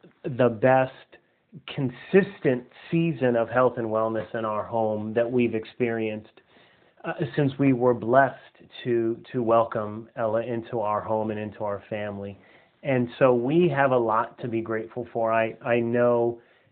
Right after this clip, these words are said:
to celebrate health and wellness, particularly during a global pandemic, is counterintuitive and is not the testimony of many homes and many families, and we certainly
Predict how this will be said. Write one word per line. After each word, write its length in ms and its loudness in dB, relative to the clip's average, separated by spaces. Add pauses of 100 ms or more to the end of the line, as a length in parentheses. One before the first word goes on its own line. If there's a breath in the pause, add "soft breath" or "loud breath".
(140)
to 80 -2 (160)
celebrate 600 4
health 360 -2
and 100 -6
wellness, 680 -2 (680 soft breath)
particularly 420 2
during 520 2 (180)
a 140 -2
global 640 2
pandemic, 800 -2
is 340 -2 (180)
counterintuitive 1300 -2 (160)
and 460 -2 (100)
is 280 2
not 380 0 (160)
the 80 -8
testimony 840 -4
of 140 -8
many 500 2 (220 soft breath)
homes 420 2
and 140 -2
many 340 2
families, 520 0
and 180 -4
we 300 -2
certainly 580 0